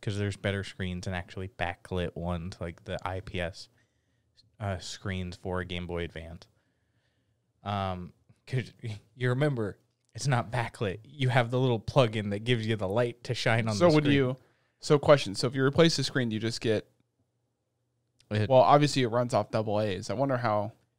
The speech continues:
Speaker 1: So you can get a lithium ion insert that charges via Type C that
Speaker 2: Oh.
Speaker 1: slots in there and makes the bridge connection on the corner so you don't solder anything.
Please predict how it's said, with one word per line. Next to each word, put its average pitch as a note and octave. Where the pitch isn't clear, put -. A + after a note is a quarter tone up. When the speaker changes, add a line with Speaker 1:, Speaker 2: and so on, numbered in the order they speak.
Speaker 1:
So D3
you C3
can D3
get C#3
a A2
lithium B2
ion A#2+
insert C3
that -
charges C3
via A#2
Type -
C A#2
that C3
Speaker 2:
Oh. D#3+
Speaker 1:
slots C3+
in E3+
there G#2+
and B2
makes B2+
the A2+
bridge C#3
connection F#2+
on G#2
the F#2+
corner F3
so -
you B2
don't B2+
solder A#2
anything. D#2